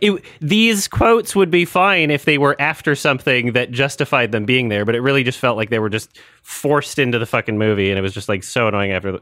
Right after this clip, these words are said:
after a while. Great music, great style, and I was pissed off that it won,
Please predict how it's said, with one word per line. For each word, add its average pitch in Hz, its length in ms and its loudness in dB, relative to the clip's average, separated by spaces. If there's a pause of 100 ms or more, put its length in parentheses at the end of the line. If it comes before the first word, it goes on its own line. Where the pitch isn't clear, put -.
after 101 220 -4
a 90 60 -4
while. 90 220 -4 (260)
Great 170 260 -2
music, 147 520 0 (100)
great 139 240 -2
style, 110 420 0 (600)
and 151 100 0
I 143 80 2
was 131 120 -2
pissed - 380 -2
off 165 200 0
that 143 120 0
it 110 100 -4
won, 107 480 -2